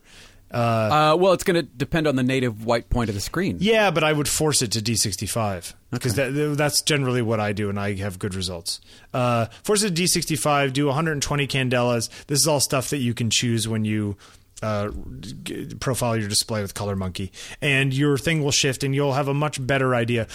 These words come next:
Speaker 1: The brightness is one of the big things, 'cause people get their prints, and they're like, "The print is too dark," or, "The print is too bright." Usually the print is too dark, and that's because laptop screens and, and screen, computer screens in general are really bright. So what you think is, like, your shadow's nice and bright and you can see them,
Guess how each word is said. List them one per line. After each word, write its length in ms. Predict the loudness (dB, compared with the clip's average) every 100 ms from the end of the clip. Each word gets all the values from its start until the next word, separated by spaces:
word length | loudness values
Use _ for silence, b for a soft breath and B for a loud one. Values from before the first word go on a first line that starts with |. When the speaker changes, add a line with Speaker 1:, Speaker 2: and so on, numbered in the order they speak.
| B
Speaker 1:
The 80 | -4
brightness 400 | 0 2 2 0
is 80 | 0
one 160 | 0 0
of 60 |
the 60 | 0
big 200 | 0 0
things, 220 | -2 -4
'cause 80 | -4
people 220 | -2 -2
get 140 | -2 -2
their 100 | -4
prints, 280 | -4 -4 -2
and 60 |
they're 60 | -2
like, 120 | -2
"The 80 | -2
print 280 | -2 -2 -2
is 100 | -4
too 160 | -2
dark," 360 | 0 0 2 0
or, 60 | -2
"The 80 |
print 200 | 0 -2
is 60 | -2
too 140 | -4
bright." 240 | 0 0 0 B B
Usually 280 | 0 2 2
the 80 | 2
print 220 | -2 -2
is 80 | -2
too 160 | -2
dark, 340 | 0 0 -2 -6 B B -2
and 80 | 0
that's 180 | 0 -2
because 300 | 0 0 0
laptop 480 | 0 0 0 -2 -4
screens 420 | -2 0 0 0
and, 240 | 0 -2
and 500 | -2 -4 -4 -6 -6
screen, 320 | -4 -2 -2 -2
computer 280 | -2 -2
screens 260 | 0 0 -2
in 60 | 0
general 260 | -2 -2
are 60 | -2
really 320 | 0 0 0
bright. 420 | 0 0 0 -2 B B
So 120 | -4 0
what 160 | 0 0
you 200 | 0 2
think 320 | 2 0 2
is, 220 | 0 0
like, 320 | 0 0 -2
your 140 | -2 0
shadow's 440 | 0 2 0 0
nice 200 | -2 -2
and 80 | -2
bright 160 | -2
and 80 | -2
you 80 | -6
can 100 | -2
see 200 | 0 2
them, 340 | 2 0 0